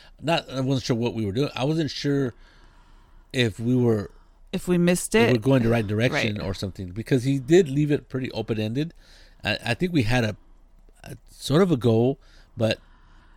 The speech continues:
Speaker 2: We did, but it took us a while to find the right place.
Speaker 1: Okay. I think as long as the G M doesn't mind coming up with things on the fly, that's a perfect way to run a game.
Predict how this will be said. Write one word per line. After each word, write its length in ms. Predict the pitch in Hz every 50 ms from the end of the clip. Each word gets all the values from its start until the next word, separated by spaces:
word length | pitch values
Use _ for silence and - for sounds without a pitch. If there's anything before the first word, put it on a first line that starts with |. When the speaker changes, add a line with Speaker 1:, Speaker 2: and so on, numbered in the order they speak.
| - -
Speaker 2:
We 120 | - 214 208
did, 360 | 202 247 269 254 220 175 160
but 160 | - 175 165
it 120 | 170 165
took 140 | - 190 180
us 140 | 196 180 180
a 60 | 180
while 180 | 170 170 170 160
to 80 | 160
find 440 | 147 - - 160 165 165 165 170 165
the 400 | 156 160 156 160 156 151 147 143 139
right 320 | 143 156 147 135 - -
place. 420 | - - - 135 127 120 117 139
Speaker 1:
Okay. 360 | 113 110 - - 98 92 95 92 - - - - - - _ - - - _
I 100 | - -
think 420 | - - 226 226 196 - - - - - - _ - - - - - - _ -
as 180 | 139 139 123
long 180 | 147 160 185 202
as 100 | 180 135
the 120 | 127 127
G 260 | 117 92 107 123 131 151
M 120 | 170 156
doesn't 220 | 135 123 117 123
mind 520 | 110 113 120 147 180 190 165 160 156 151 - - -
coming 280 | - - 120 120 120 120
up 140 | 117 - - - _ _ - - - _ _ - -
with 220 | - - 104 98 -
things 320 | - - 120 120 113 104
on 100 | 113 104
the 60 | 101
fly, 460 | 95 - - 98 98 104 104 117 - - _ - - - - -
that's 180 | - - - -
a 60 | 135
perfect 480 | - _ - 156 151 - - 139 - -
way 420 | 120 117 127 127 131 127 127 127
to 520 | 117 - - 120 117 110 110 107 104 101 - -
run 220 | 98 104 110 107 98
a 60 | 95
game. 340 | 85 101 113 113 101 95